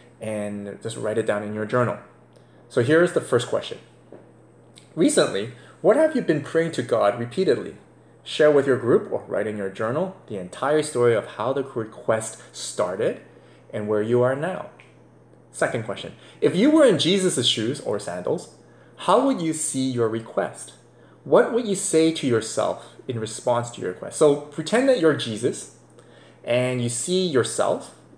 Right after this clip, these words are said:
I, in, like, for my example, so you, Jesus sees Jonathan Chan and he sees Jonathan Chan's prayer request. What would Jesus, what would I, if I was Jesus, say to Jonathan Chan in response to my request? Third question,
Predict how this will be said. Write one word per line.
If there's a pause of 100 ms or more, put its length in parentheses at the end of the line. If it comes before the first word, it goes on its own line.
(120)
I, (140)
in,
like,
for
my
example,
so
you,
Jesus
sees
Jonathan
Chan (420)
and
he
sees
Jonathan
Chan's
prayer
request. (400)
What
would
Jesus, (220)
what
would (240)
I,
if
I
was
Jesus,
say
to
Jonathan
Chan (240)
in
response
to
my
request? (1080)
Third
question,